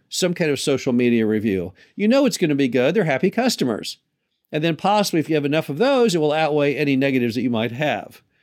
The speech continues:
But you gotta have a good social media presence.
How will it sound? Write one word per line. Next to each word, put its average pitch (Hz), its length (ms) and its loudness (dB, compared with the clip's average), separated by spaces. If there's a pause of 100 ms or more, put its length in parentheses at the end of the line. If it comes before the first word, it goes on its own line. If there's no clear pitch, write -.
(300)
But 160 120 -6
you 185 80 -2
gotta 185 200 2
have 156 180 0
a 143 60 -2
good 151 340 0
social 160 640 -2
media 127 500 0
presence. 107 720 -6